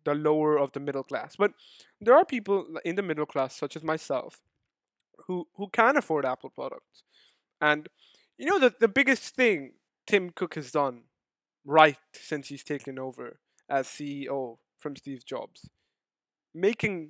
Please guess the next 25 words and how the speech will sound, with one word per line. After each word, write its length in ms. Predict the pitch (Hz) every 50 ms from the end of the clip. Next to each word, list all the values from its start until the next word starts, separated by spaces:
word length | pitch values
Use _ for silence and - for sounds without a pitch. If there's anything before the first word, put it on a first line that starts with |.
| - - -
the 200 | 147 160 165 -
Apple 320 | 170 180 180 - - 160
ecosystem. 720 | - 175 175 - - 143 127 - - - - - - - - _ _ _ _ _ _ _ _ _ _ _ _ _
Like, 260 | 151 156 160 - - _ _ _ _ _ _ _ _ _ _ _ _ _ _ _ _ _ -
I, 220 | 180 185 175 190 190
I 20 |
know 120 | 202 220
that 160 | 214 208 190 -
sounds 200 | - 165 156 -
stupid, 380 | - - - - - 120 110 _ _ _ _ _ _ -
because 200 | 160 - 180 160
how 200 | 165 170 170 170
do 80 | 175 185
you 100 | 175 160
make 520 | 147 147 160 165 175 170 151 - - - - -
an 100 | 151 147
ecosystem? 640 | 160 170 156 - 147 131 - 127 - - _ 110 _ _ _ - - - - _ _ _
But 120 | - 175 180
what 100 | 196 202
I 80 | 214
mean 220 | 208 226 269 302 262
by 160 | 208 180 175
that 200 | 175 175 165 160
is 160 | 165 170 165
making 380 | - 180 190 220 - - 220